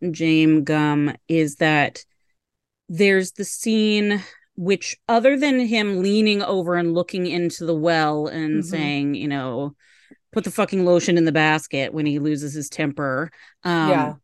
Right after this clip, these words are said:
Speaker 1: the most famous scene of him probably is when he is, you know, he's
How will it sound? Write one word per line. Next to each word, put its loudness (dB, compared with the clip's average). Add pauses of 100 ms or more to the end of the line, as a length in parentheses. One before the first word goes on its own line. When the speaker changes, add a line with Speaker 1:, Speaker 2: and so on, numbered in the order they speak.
(180)
Speaker 1:
the -4
most -2
famous 0
scene -2
of -6
him -4
probably -4
is -4
when -2
he -6
is, -4
you -4
know, -4
he's -10